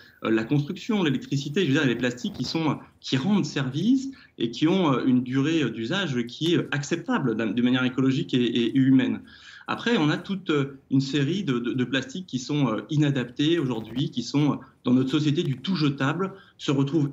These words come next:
évidemment dans l'écosystème et dans les corps humains, j'insiste là-dessus, et qui doivent être aujourd'hui bannis de notre production. Alors effectivement, ça va pas être dans le sens de votre, euh, vous, votre production et de votre logique économique, j'en suis désolé, mais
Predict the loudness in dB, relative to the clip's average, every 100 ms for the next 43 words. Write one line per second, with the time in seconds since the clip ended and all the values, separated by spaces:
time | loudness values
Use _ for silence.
0 | 0 0 2 2 2 2 0 -4 -6 -4
1 | -2 2 4 4 2 0 2 2 -2 -4
2 | 0 0 0 -6 -6 -10 -4 -4 -2 0
3 | 2 0 -6 -16 -2 0 0 0 2 2
4 | -2 -2 0 0 0 -4 -4 -2 -4 -6
5 | -10 -2 0 0 0 -2 -4 -2 -2 -2
6 | -8 -2 0 0 0 -2 -2 -2 -2 -4
7 | -2 -2 -2 -4 -12 -20 -10 -4 -4 0
8 | 0 2 0 -2 -4 -2 -2 -2 -2 -4
9 | -4 -12 _ -6 -4 -2 -2 0 0 0
10 | -2 -2 -2 -2 0 2 2 0 0 -2
11 | -2 -2 2 4 2 0 -6 -4 -2 0
12 | 2 2 2 0